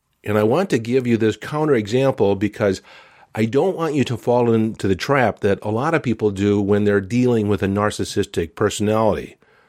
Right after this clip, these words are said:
because that narcissism comes from a trauma in their past. It comes from hurt, a hurt self-identity. And what they do is they lash out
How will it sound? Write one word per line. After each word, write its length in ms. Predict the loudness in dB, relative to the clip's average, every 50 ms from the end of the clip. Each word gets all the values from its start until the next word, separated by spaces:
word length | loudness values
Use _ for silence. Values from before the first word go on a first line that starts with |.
| _ _ _ _ _ _ _
because 560 | -8 -6 -2 0 0 2 2 0 -2 -4 -10 -14 _ _ _ _ _ _ _ _ _
that 280 | -4 -2 -2 -2 -2 -2
narcissism 880 | -2 0 0 0 0 0 -2 -2 -2 -2 -2 -2 -2 -6 -8 -10 -12 -16 _ _ _ _ _ _ _ -12
comes 340 | -4 0 0 2 2 0
from 400 | -2 -2 -2 0 0 0 0 -2 -4 -2
a 80 | -4 -4
trauma 580 | -4 -4 -2 0 0 2 2 0 -2 -6 -8 -6
in 160 | -4 -2 0
their 140 | 0 0 0
past. 440 | 0 0 0 0 0 -2 -6 -10
It 80 | -10 -6
comes 240 | -2 -2 -2 -2 -2
from 240 | -2 -2 -2 -2 -2
hurt, 500 | -6 -6 -2 0 0 0 0 -4 -10 -20 -20 -20 -20 -20 -20 -20 _ -4
a 120 | -2 -2
hurt 420 | -2 -4 -2 0 2 2 2 0 -8 -20 _ _ _
self-identity. 920 | -12 -6 -2 0 0 2 2 0 2 2 2 2 2 0 -4 -8 -12 -14 -18 _ _ _ _ _ _ _ _ _ _ _ _ _ _ -8
And 300 | -4 -4 -2 -2 -2 0
what 180 | 0 0 0
they 160 | 2 0 -2 -2
do 300 | -2 -2 -2 0 2 2
is 200 | 0 0 -2 -2
they 200 | 0 0 2 2
lash 420 | 2 2 2 2 0 0 -2 -2
out 340 | 0 0 0 0 -4 -8